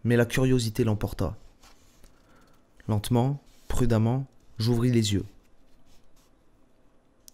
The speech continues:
Oh merveille ! Je me trouvais dans une autre chambre. Une chambre plus spacieuse que ma cellule de l'hôtel. La lumière entrait librement par une fenêtre sans barreaux.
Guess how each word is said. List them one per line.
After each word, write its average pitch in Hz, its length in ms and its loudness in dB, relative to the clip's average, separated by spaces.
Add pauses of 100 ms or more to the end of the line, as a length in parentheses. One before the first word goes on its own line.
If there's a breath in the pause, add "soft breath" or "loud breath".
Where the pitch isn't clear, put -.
Oh 107 160 2
merveille ! 95 580 0 (1000 soft breath)
Je 110 160 0
me 117 120 2
trouvais 120 300 6
dans 120 100 2
une 113 220 2
autre - 220 -4
chambre. 98 420 -2 (1300)
Une 113 100 0
chambre 131 340 2
plus - 200 4
spacieuse - 500 2
que - 100 -4
ma 110 120 2
cellule 117 420 2
de 113 80 2
l'hôtel. 104 420 -2 (1800)
La 110 120 2
lumière 120 360 2
entrait 117 260 0
librement 123 460 2
par 107 160 -2
une 107 100 2
fenêtre 107 420 -2
sans 117 180 4
barreaux. 104 380 0